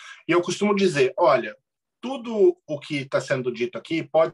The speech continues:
ser mudado com a mudança das suas atitudes." O tarô, ele não é fatalista e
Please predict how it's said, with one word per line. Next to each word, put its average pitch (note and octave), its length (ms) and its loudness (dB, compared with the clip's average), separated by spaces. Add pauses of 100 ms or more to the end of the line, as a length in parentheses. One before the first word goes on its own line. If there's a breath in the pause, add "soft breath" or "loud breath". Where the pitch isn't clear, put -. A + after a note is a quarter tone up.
ser F3+ 160 0
mudado F3 480 -2
com D#3 160 -6
a D#3 80 -2
mudança C#3+ 420 -6
das D#3 120 -20
suas D3+ 200 -18
atitudes." - 840 -6 (960 soft breath)
O C#3+ 100 -6
tarô, E3 280 2
ele E3+ 140 0
não D#3+ 160 4
é E3 60 2
fatalista D#3+ 760 -6 (680)
e C#3 680 -10